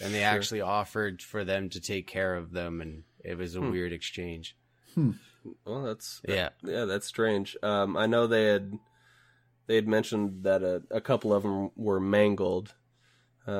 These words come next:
Speaker 1: Mm-hmm.
Speaker 2: and I assume those ones were already, uh, had already passed by the time they'd been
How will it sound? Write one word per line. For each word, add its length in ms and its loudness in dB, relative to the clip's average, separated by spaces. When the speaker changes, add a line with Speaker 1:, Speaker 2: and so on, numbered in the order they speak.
Speaker 1:
Mm-hmm. 220 0
Speaker 2:
and 100 8
I 120 10
assume 360 6
those 380 2
ones 340 -4
were 180 0
already, 600 -2
uh, 60 -2
had 280 2
already 260 2
passed 460 -2
by 140 0
the 120 -6
time 320 0
they'd 260 -2
been 340 -4